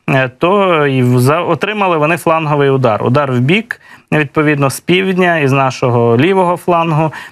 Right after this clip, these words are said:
І флангові удари — це класика воєнного мистецтва.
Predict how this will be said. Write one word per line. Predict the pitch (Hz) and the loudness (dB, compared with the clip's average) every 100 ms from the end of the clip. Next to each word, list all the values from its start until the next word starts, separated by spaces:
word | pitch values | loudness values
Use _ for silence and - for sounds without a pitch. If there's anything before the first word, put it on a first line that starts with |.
| _ | _
І | 143 143 | 0 0
флангові | 135 - 220 214 208 175 | -2 -2 -2 0 0 0
удари — | 160 185 180 160 | 0 -2 -2 -4
це | - 160 | -4 -4
класика | - 180 160 - 135 127 | 0 0 0 -4 -4 -2
воєнного | 117 123 123 120 120 | 0 2 2 2 2
мистецтва. | 123 123 - 214 - 180 156 | 0 -2 -6 -8 -6 -2 -2